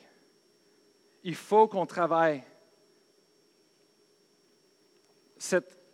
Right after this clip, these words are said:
ces doutes dans nos têtes. Il faut qu'on comprenne la parole de Dieu parce que c'est important pour notre foi. Notre foi, il faut que ce soit bâti fort pour être capable de recevoir de Dieu.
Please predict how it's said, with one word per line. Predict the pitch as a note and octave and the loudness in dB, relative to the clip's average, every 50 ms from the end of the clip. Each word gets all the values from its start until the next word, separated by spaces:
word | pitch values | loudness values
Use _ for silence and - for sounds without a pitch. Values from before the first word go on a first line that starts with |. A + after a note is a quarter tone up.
| _ _ _ _ - | _ _ _ _ -18
ces | - - - F3+ E3 | -14 -8 -6 -6 -6
doutes | D3 B2 - F3+ G3+ - | -6 -2 0 2 2 2
dans | D3 D#3+ D#3+ D#3 | 0 -2 -2 0
nos | D3+ C#3+ | -2 -4
têtes. | C3 - F3+ E3 D3+ C3+ | -4 -2 -2 -2 -2 -4
Il | D#3 D#3 | -6 -8
faut | - G#3 | -6 -6
qu'on | G3+ - F#3+ D#3+ | -4 -4 -6 -6
comprenne | - - F#3 E3 - - E3+ E3+ E3 D#3+ D3 C3 B2+ - - _ _ _ _ _ | -6 -6 -6 -6 -6 -4 -4 -4 -2 -2 -4 -8 -12 -18 -20 _ _ _ _ _
la | - D3+ C#3+ | -8 -6 -6
parole | - - F#3+ E3+ D#3 D#3+ D#3+ C#3+ | -4 -2 0 0 0 0 -2 -2
de | C#3+ | -2
Dieu | C3 B2+ D3+ D#3+ D3+ D3+ - - - - - | -4 -4 -4 -4 -6 -6 -8 -16 -20 -8 -4
parce | E3+ D#3 - - | -4 -4 -4 -4
que | - G3 G3 F#3 F#3 - - - _ - | -4 -4 -4 -4 -4 -8 -16 -20 _ -8
c'est | - - F3+ | -2 0 0
important | D#3 D#3+ F3 E3 - G3+ G3+ | 0 0 -2 -2 0 -2 -2
pour | G3 F#3 F3 | -2 -2 -4
notre | E3 D#3+ - C#3+ | -6 -6 -8 -10
foi. | B2 - - D#3 D#3+ D#3 C#3 - - _ _ _ _ _ _ _ _ _ _ _ - _ _ - | -14 -14 -8 -4 -4 -4 -4 -6 -10 _ _ _ _ _ _ _ _ _ _ _ -20 _ _ -8
Notre | F3 - - D3+ | -8 -6 -6 -8
foi, | - - F#3 G3+ G#3 F3+ | -6 0 2 4 4 4
il | D#3 | 2
faut | - F#3+ F#3 | -2 -6 -8
que | - E3+ | -8 -10
ce | - D3+ | -12 -12
soit | - - D#3+ D3 | -2 0 0 2
bâti | C3+ C#3+ F3 E3+ - - - F#3+ E3+ | 4 4 2 2 2 -2 -6 -8 -8
fort | - - - G3+ F3 D3 - - | -8 -4 -2 0 0 0 -4 -8
pour | - D3+ D#3 | -6 -4 -4
être | D3+ - - | -4 -4 -8
capable | - E3 - - D#3+ D#3+ D3 | -14 -10 -4 -2 -2 0 0
de | D3 | -2
recevoir | C3 D#3 D#3+ - - C#3 C#3 D3 D3+ | -2 -2 -2 -2 -4 -4 0 0 0
de | C3+ C#3 | 0 -2
Dieu. | C3 C#3 D3+ C#3+ | -4 -4 -4 -4